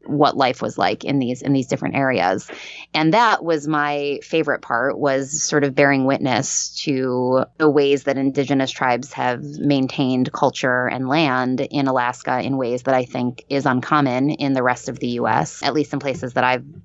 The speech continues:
visited. And so that was really lovely, but it was also complicated because they have a lot of agency in creating tourism culture around their culture. And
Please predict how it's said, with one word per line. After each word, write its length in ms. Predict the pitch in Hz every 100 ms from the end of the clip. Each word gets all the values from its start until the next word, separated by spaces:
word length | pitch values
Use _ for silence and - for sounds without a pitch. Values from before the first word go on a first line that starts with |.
| _
visited. 600 | 143 139 131 113 110 160 -
And 180 | 175 156
so 180 | - 151
that 260 | 151 160
was 380 | 175 151 139 - 147
really 320 | 156 151 143
lovely, 500 | 139 139 165 240 277
but 140 | 160
it 80 | 139 - 131
was 140 | 143
also 260 | 147 147 139
complicated 760 | - 151 156 143 139 135 127
because 380 | 139 - 139 139 -
they 280 | 170 190 202
have 160 | 202
a 60 | 180
lot 160 | 165 151
of 80 | -
agency 800 | 202 226 208 160 - 147 147 196
in 240 | - 156
creating 800 | - 165 151 147 151 143 139 139 139 - -
tourism 480 | - 214 180 147
culture 540 | 143 143 - 139 135 165
around 680 | 156 147 135 139 139 139 139 _ _ _ _ -
their 320 | 147 160 196
culture. 640 | - 139 131 135 110 98 - - - - - _ _ -
And 560 | 160 151 143 143 139